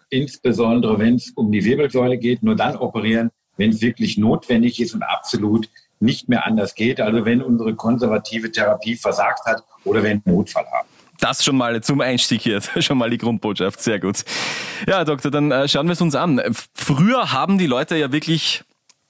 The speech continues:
Speaker 2: öfter schwer körperlich gearbeitet. Heute, wenn wir über Rücken sprechen, ist oftmals so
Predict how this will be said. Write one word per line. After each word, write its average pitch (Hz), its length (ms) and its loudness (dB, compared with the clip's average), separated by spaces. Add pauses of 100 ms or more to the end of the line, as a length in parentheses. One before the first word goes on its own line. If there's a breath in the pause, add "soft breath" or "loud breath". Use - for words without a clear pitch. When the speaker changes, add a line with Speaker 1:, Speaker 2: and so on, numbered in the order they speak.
(180)
Speaker 2:
öfter 135 520 -2
schwer 107 460 0
körperlich 107 520 -2
gearbeitet. 87 760 -2
Heute, 170 500 0
wenn 135 260 2
wir 143 140 0
über 123 260 0
Rücken 160 280 0
sprechen, 139 480 -2
ist 131 180 -2
oftmals 127 400 -2
so 135 200 -2